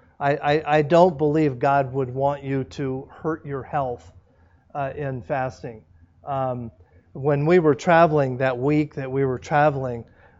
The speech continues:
um, I was, I, I was drinking,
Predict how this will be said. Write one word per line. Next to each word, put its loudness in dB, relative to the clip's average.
um, -2
I 4
was, 2
I, -2
I 2
was 0
drinking, -4